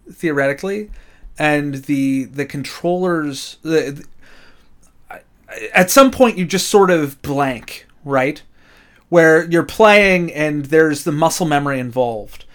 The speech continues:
But there's something weird about the tactility of typing in text that, uh,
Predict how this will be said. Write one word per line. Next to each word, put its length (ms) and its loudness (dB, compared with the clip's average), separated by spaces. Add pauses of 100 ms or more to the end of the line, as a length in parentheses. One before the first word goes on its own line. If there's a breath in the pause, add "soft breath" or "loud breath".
(200 soft breath)
But 160 2
there's 360 -2
something 520 0
weird 480 -2 (300)
about 320 0
the 80 0
tactility 960 -4
of 300 -8
typing 580 -2
in 520 -6 (500)
text 800 -4 (560 soft breath)
that, 400 4 (680)
uh, 260 -18